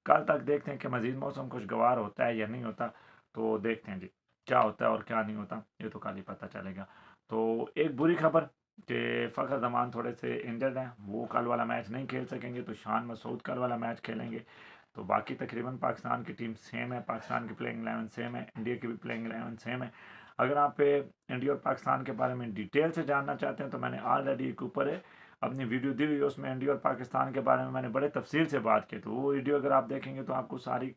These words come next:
ए, जो आपके, ए, डाउट्स हैं वो सारे के सारे क्लियर हो जाएंगे। तो इंशाल्लाह ताला जी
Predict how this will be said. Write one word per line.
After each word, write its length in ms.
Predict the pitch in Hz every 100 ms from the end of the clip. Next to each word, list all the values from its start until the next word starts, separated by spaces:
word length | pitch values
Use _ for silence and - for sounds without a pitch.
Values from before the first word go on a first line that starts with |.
| -
ए, 80 | 131
जो 160 | 117 127
आपके, 320 | 123 - 135 - - - - -
ए, 100 | 120
डाउट्स 320 | 120 143 151
हैं 60 | 147
वो 80 | 135
सारे 260 | 135 135
के 60 | 127
सारे 220 | 127 123
क्लियर 300 | 120 139 127
हो 80 | 110
जाएंगे। 260 | 104 104 104
तो 320 | 107 104 101 131
इंशाल्लाह 460 | 151 165 156 156
ताला 240 | 156 147 147
जी 160 | 143